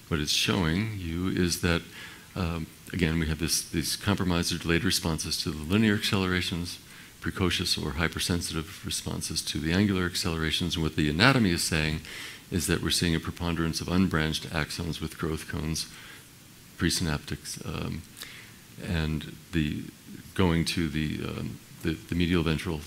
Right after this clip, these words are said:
nucleus in the vestibular system. But remarkably, the number of synapses in that nucleus are the same in controls and in flight animals. So what this was showing us quantitatively is that the, the ventral,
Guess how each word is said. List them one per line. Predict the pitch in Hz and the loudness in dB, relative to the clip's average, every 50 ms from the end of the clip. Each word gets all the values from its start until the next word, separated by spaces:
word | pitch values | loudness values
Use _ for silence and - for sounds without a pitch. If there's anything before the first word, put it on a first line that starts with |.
| - | -6
nucleus | - 82 80 - - 78 76 73 - - | -4 -4 -2 0 0 0 0 0 -2 -4
in | 85 | -4
the | 80 78 | -4 -2
vestibular | 85 82 - - 123 117 110 107 98 90 | -2 -2 2 4 4 6 6 6 4 4
system. | - 95 87 - - 92 87 80 - - - - - - | 2 0 0 0 0 -2 -2 -2 -4 -8 -12 -12 -10 -4
But | - 95 90 95 | -2 -2 0 4
remarkably, | 98 92 95 110 143 165 165 - 110 85 87 85 85 90 | 4 4 4 6 4 4 2 2 2 4 4 4 4 2
the | 90 - - 98 | 0 0 2 4
number | 90 95 101 113 143 165 170 135 107 85 | 6 6 8 8 8 6 6 6 4 4
of | 80 - | 2 2
synapses | - - 90 78 73 73 73 - - - 80 73 73 87 | 2 2 2 2 2 2 0 -2 -4 -4 -4 -4 -2 -2
in | 87 80 | 0 0
that | 78 80 | 0 0
nucleus | 85 80 78 - - 80 82 80 - - - - | 0 -2 -2 -2 0 -2 0 0 -2 -4 -4 -4
are | 78 | -2
the | 71 82 | 0 2
same | - - - 101 92 90 82 85 | 2 4 4 4 4 4 4 2
in | 85 78 76 | 2 0 -4
controls | - 80 78 - - - 82 80 78 78 78 - - - - - - - - - | -4 -4 -4 -4 -2 -2 -2 0 0 -2 -2 -4 -6 -8 -10 -18 -20 -16 -8 -4
and | 85 82 | -2 -2
in | 80 78 | -2 -2
flight | 78 - 98 92 87 85 | 0 2 4 4 6 4
animals. | 82 76 71 80 80 82 82 - | 4 0 0 0 -2 -4 -4 -4
So | - 80 | -4 -4
what | 82 82 - | -4 -2 -2
this | 98 92 - - - - - - - - - - | -2 -2 -2 -4 -6 -10 -18 -20 -20 -20 -16 -8
was | - 80 - - - - - - - - - | -6 -6 -6 -6 -8 -12 -20 -20 -16 -6 0
showing | - 113 117 123 113 92 | 4 6 8 8 8 8
us | 78 73 85 80 - - - | 6 4 2 0 -2 -4 -4
quantitatively | - - 85 82 80 - 78 - 104 110 110 101 71 71 73 - - - - - - - - - - - - - - | -4 -2 -2 0 0 0 0 2 4 4 4 4 2 0 -2 -2 -4 -8 -10 -14 -12 -12 -12 -12 -12 -14 -10 -2 4
is | 98 90 85 87 - | 4 4 4 4 2
that | 85 78 78 78 - - - | 2 2 2 0 0 -2 -2
the, | 76 76 76 73 76 76 - - - - - - - - - - - | -2 0 0 0 -2 -4 -8 -12 -14 -14 -16 -18 -20 -20 -16 -8 -4
the | 90 82 80 | -2 -2 0
ventral, | 76 95 98 98 - 98 90 90 | 2 4 4 4 4 2 0 0